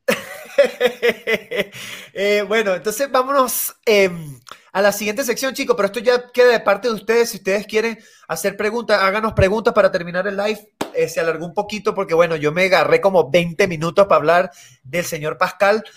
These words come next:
Eh, si tienen alguna pregunta para seguir respondiendo el tema de para dónde podría ir Pascal,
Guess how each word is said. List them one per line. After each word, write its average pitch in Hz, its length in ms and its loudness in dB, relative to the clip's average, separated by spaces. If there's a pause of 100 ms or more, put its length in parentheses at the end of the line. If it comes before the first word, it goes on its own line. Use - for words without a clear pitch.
(240)
Eh, 180 280 2
si 180 120 -10
tienen 202 220 -4
alguna 202 280 -2
pregunta 202 540 -2 (220)
para 190 200 4
seguir 190 260 -2
respondiendo 208 460 0
el 226 60 -6
tema 240 240 2
de 214 80 0
para 180 180 2
dónde 180 240 -2
podría 190 300 -4
ir 208 140 -4
Pascal, 262 420 -4